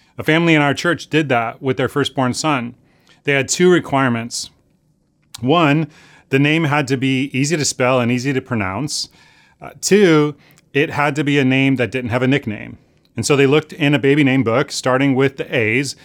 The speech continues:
and got to the first name that fit their requirements and named their firstborn son Adam. From what I understand, the mom changed her mind during labor and decided she wanted to name him Matthew, which would have been a great choice in my opinion, uh, but the dad wouldn't let her do it.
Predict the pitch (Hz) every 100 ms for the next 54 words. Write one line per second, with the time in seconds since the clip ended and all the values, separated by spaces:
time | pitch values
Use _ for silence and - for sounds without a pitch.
0 | - - 127 127 135 151 139 120 156 156
1 | 151 139 135 139 147 139 131 127 - 156
2 | 127 120 120 - 123 131 135 143 139 117
3 | - 135 - - 131 117 123 117 117 -
4 | 135 117 90 113 - _ _ - - _
5 | _ - 143 151 151 147 139 - 156 147
6 | 135 131 123 139 135 135 135 135 143 131
7 | 123 135 135 131 123 117 143 127 120 107
8 | 104 156 135 - 131 127 139 113 123 123
9 | 113 92 101 135 156 98 92 101 127 _
10 | - _ _ - 135 160 147 135 120 110
11 | - 131 123 - 143 131 110 110 127 -
12 | 101 107 131 139 - - _ _ 113 117
13 | 113 127 127 127 110 120 110 110 104 104
14 | 123 117